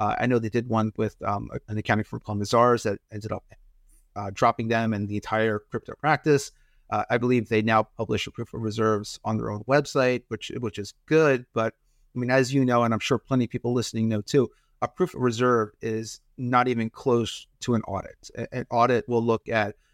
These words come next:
uh, flows in and out over time. It'll look at liabilities to make sure that, uh, assets are not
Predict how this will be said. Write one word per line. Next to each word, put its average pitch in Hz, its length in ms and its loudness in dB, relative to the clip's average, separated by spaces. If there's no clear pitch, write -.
uh, 110 160 0
flows 117 380 -2
in 135 300 0
and - 120 -8
out 120 340 2
over 117 200 -4
time. 147 560 0
It'll 113 220 -2
look 113 200 -4
at 104 240 -2
liabilities 131 800 2
to - 120 -10
make 110 160 -4
sure 110 340 0
that, 104 280 -2
uh, 104 200 -6
assets 110 480 -4
are 110 120 -4
not 104 280 -4